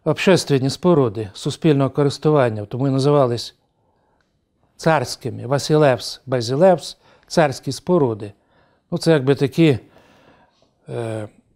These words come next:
великі приміщення, де збирались люди для якихось масових таких міроприємств.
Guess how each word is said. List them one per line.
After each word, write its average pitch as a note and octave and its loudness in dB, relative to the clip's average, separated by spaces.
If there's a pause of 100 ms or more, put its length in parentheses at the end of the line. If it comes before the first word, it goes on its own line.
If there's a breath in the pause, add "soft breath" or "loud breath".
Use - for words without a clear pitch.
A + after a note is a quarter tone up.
(140)
великі C#3+ 2
приміщення, D3 2
де C#3+ 2
збирались C3 0
люди C#3 0
для A#2 -4
якихось A#2+ -8
масових C3 -8
таких - -16
міроприємств. A#2+ -10